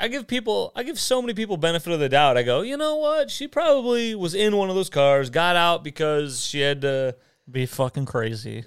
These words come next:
Speaker 2: <laughs>
Speaker 1: to, you know, throw something away, but she was, like, smoking a cigarette. And then I saw her not get in the car. And then I saw in the rearview mirror of the guy <laughs> in the car in front of me having, like, a weird look in his face. And he was just like,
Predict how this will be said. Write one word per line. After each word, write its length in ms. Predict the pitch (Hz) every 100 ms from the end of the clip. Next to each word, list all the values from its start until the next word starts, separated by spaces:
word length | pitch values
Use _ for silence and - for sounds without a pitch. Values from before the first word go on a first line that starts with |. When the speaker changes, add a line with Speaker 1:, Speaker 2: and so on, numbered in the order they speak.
| -
Speaker 2:
<laughs> 140 | 139
Speaker 1:
to, 260 | - 185 175
you 160 | 180 214
know, 40 | 160
throw 200 | 202 196
something 260 | 202 185 165
away, 420 | 160 160 160 165
but 260 | 151 143 -
she 100 | 160
was, 100 | 143
like, 120 | 143
smoking 260 | 147 139 127
a 20 |
cigarette. 400 | - 135 143 113
And 120 | 139
then 80 | 143
I 20 |
saw 180 | 139 156
her 80 | 147
not 240 | 123 147
get 100 | 151
in 60 | 143
the 80 | 120
car. 260 | 151 147 117
And 120 | 120
then 80 | 143
I 60 |
saw 440 | 139 147 139 131 127
in 80 | 139
the 80 | 123
rearview 340 | 143 143 139
mirror 220 | 127 143
of 100 | 131
the 140 | 117 120
guy 420 | 123 120 120 120 120 _ _ _ _ _ _ _
<laughs> 80 | -
in 440 | 240 - - - 202
the 100 | 202
car 180 | 196 180
in 60 | 175
front 220 | 175 185
of 80 | 165
me 260 | 160 - _ 233 214 247
having, 200 | 156 160
like, 120 | 170 156
a 40 |
weird 240 | 156 160
look 180 | 151 165
in 80 | 147
his 160 | 139 143
face. 380 | 135 135 156
And 100 | 147
he 60 | 135
was 180 | 135 131
just 200 | 135 127
like, 200 | 127 123